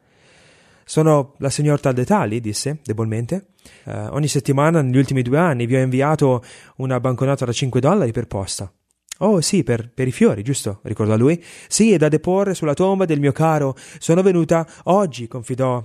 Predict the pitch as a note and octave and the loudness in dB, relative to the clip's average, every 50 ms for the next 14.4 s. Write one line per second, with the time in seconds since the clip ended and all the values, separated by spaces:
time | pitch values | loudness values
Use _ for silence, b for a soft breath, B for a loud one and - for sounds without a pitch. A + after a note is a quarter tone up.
0 | B2 - - - A2+ B2 A2+ - B2 A2+ A#2+ C#3 D3+ - - C3 A#2+ - A#2+ A2+ | -10 -16 -14 -10 -8 -8 -8 -6 -8 -8 -6 -6 -6 -6 -6 -6 -6 -6 -6 -8
1 | G#2 - A#2 A#2 B2+ C#3 C3 C3+ B2+ - - A#2 A2+ A#2 A#2 A#2 A2+ B2 B2+ B2 | -6 -6 -6 -4 -4 -4 -4 -4 -6 -4 -6 -6 -6 -6 -6 -6 -4 -6 -6 -4
2 | B2+ A#2 - A#2+ A2+ A#2+ B2+ B2 - B2+ A2+ A#2+ A#2 A#2+ C3 A2+ - A#2 D#3+ F3 | -6 -6 -6 -6 -4 -4 -4 -4 -6 -8 -6 -6 -6 -6 -6 -6 -6 -6 -4 -2
3 | - F#3+ - F3+ - F#3+ A3 A3+ G3 C#3+ B2 A2 A#2 A2 A2+ A2+ A2+ A2+ B B | -2 -2 -2 -2 -2 -2 0 0 0 0 -2 -2 -2 -2 -2 -2 -2 -6 B B
4 | B B B B B2 B2 B2 B2 B2+ B2 A2 A2 G#2 A#2+ E3 E3+ C3+ A2 A#2+ G#2+ | B B B B -6 -6 -4 -4 -4 -6 -6 -4 -2 0 2 2 0 0 -4 -6
5 | G2+ - C#3+ C#3 B2+ A#2+ A2 B B B B B B B B - A2 G#2+ G#2 G2+ | -4 -4 -2 -2 -2 -2 -4 B B B B B B B B -10 -10 -10 -10 -12
6 | G2 G2+ G#2 _ _ _ - A#2+ A#2+ A#2 - C3 B2+ C3+ C3 B2 A2+ B2 A#2 - | -14 -16 -20 _ _ _ -8 -6 -6 -4 -2 -2 0 0 0 0 0 -2 -2 0
7 | C3 C3+ D#3+ A3 G3+ C3 A2 F#2+ G2 G2+ G#2 - C3 B2 A#2 A#2 A2 A#2 A#2 A#2+ | 0 2 4 2 2 2 0 -4 -4 -8 -8 -6 -6 -2 -2 -2 0 0 0 2
8 | A2+ A2+ G#2+ G#2 G2+ - _ _ _ _ _ _ _ _ _ _ _ _ - - | 2 2 0 0 -4 -6 _ _ _ _ _ _ _ _ _ _ _ _ -4 -2
9 | C3 B2 B2 A#2 A#2+ C3 B2+ A2 B2+ B2 B2 A2+ A2 G2 F#2 A2+ G2+ G#2+ G2+ G#2 | 0 0 2 2 2 2 2 0 0 -4 -4 -4 -4 -4 -4 -4 -6 -6 -6 -8
10 | b b b b b b b b - G#2 G#2+ A2 - F3 F3 C#3 G#2+ G#2 G2 - | b b b b b b b b -8 -6 -6 -2 0 0 0 0 0 -6 -10 -14
11 | _ _ _ _ _ _ _ _ _ _ _ _ _ _ _ _ _ _ _ _ | _ _ _ _ _ _ _ _ _ _ _ _ _ _ _ _ _ _ _ _
12 | _ _ _ _ _ _ _ _ _ _ - A#2+ A2+ - A#2 - - C#3 C3 A#2+ | _ _ _ _ _ _ _ _ _ _ -12 -12 -8 -8 -6 -2 0 2 2 2
13 | A#2 G2+ - _ _ _ - A#2 G#2+ - A#2 - - B2+ A#2+ A#2 G#2+ - D#3 D3+ | 2 0 -2 _ _ _ -6 -6 -4 -4 -2 0 0 2 2 2 4 4 4 4
14 | C#3+ - - F3 G3 - b | 4 2 0 0 0 -2 b